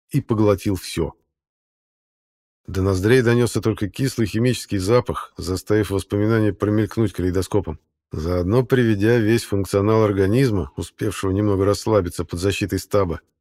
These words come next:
в состояние повышенной готовности. Как только туман осел, явив на белый свет новую твердь, пикап начал набирать ход. Лис и Лаки,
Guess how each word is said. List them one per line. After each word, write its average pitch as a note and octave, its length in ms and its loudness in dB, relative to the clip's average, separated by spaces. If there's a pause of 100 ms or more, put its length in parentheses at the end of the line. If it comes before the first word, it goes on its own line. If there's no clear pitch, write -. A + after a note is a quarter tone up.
(280)
в - 80 -20
состояние G2 640 -2
повышенной F2 600 -2
готовности. D#2+ 680 -6 (1500)
Как A2+ 280 -4
только A2 280 -2
туман G#2+ 320 2
осел, A#2 480 2
явив F#2+ 440 -2
на F2+ 100 0
белый G2 240 0
свет F#2 260 -4
новую F#2+ 340 0
твердь, G2+ 460 0 (580)
пикап A2+ 420 -2
начал G2+ 340 0
набирать F#2 340 0
ход. - 340 -4 (1160)
Лис F#2 440 0
и G#2 80 -2
Лаки, G2 440 2